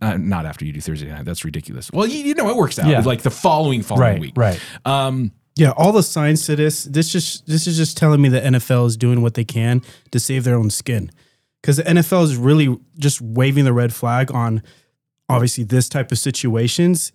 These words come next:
Speaker 3: and they have to do something proactive in order for them to say, "Okay, look, we're not gonna tolerate this."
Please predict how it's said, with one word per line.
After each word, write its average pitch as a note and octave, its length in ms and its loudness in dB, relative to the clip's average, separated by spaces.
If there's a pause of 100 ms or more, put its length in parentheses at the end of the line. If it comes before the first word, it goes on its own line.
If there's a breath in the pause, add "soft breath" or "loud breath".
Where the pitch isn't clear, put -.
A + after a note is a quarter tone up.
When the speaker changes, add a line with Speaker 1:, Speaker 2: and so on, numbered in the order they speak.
Speaker 3:
and B2 280 2
they C3 80 2
have D3 300 0
to C#3+ 100 0
do B2+ 160 2
something C3+ 360 -2
proactive A#2 800 -2 (240)
in C3 100 4
order A#2+ 200 4
for A#2+ 180 -2
them A#2+ 240 2
to A#2 140 -4
say, A#2 300 -4
"Okay, B2 280 -2
look, C3+ 260 -2
we're B2+ 120 0
not D3 240 2
gonna D3 180 4
tolerate C#3 520 0
this." E3 340 0